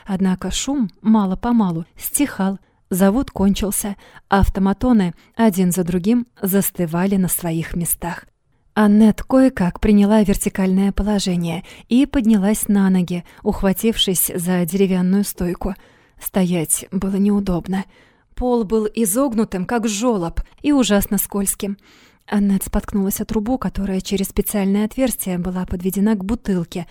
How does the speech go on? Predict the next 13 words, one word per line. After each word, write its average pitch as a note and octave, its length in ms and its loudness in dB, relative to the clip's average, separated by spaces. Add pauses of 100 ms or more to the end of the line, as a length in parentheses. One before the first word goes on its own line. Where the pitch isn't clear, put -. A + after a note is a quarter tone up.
(140)
снаружи F#3 720 0 (240)
и D4 140 0
тянулась G#3+ 460 2
по G3+ 140 -4
полу. F3+ 520 -6 (460)
Подпрыгнула, F#3+ 720 2 (220)
пытаясь G3+ 400 0
достать F#3+ 580 -2
до G#3 200 2
днища G3 460 0
корабля. G3 540 -6 (440)
Не G3 200 4
удалось. E3+ 540 -4